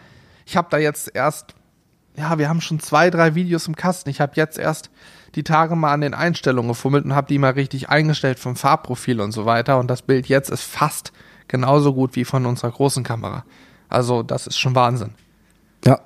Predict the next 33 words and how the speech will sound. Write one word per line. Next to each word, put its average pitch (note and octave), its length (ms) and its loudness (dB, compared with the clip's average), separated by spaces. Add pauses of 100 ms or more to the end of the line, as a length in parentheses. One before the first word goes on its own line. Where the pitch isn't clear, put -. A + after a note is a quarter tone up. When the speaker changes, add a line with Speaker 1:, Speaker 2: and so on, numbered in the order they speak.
(380)
Speaker 2:
Nee, E3+ 120 6
aber G3+ 160 6
auf D#3 60 2
jeden F3+ 120 4
Fall E3+ 160 0
wird E3 100 2
das D#3+ 100 4
ein D#3 80 -2
spannendes D#3+ 460 -2
Ding E3+ 240 4
und, D3 380 2
äh, C3+ 260 0
wie C3+ 100 2
Hannes C#3+ 200 0
schon C#3 120 -2
richtig C3+ 200 -2
angesa-, C3 380 0
äh, B2+ 240 0
gesprochen B2+ 420 -2
hat, - 300 -4
äh, A#2 220 -2
wir A#2 120 0
wollten C#3 200 6
das C3+ 120 2
jetzt C3 140 -2
nicht B2 160 -2 (100)
so B2+ 140 -2
aus A#2 100 -2
der A#2+ 80 -4
kalten A#2 280 -2
Hose D3 380 2 (220)
rausschießen, C3 680 0
sondern, A#2 360 -2